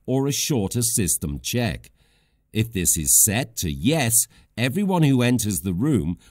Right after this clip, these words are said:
will pass a detailed system check of their internet connection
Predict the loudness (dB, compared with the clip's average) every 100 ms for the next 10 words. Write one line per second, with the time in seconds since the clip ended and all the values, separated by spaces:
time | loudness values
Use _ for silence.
0 | _ -4 -4 -4 -4 0 -2 0 -4 -6
1 | 0 0 0 -4 -4 -2 -2 0 -2 -2
2 | -2 -2 -4 -2 -4 -6 -20 -20 -6 -2
3 | 0 -2 0 0 2 0 -2 -4 -2 -2
4 | -2 -4 -4 -6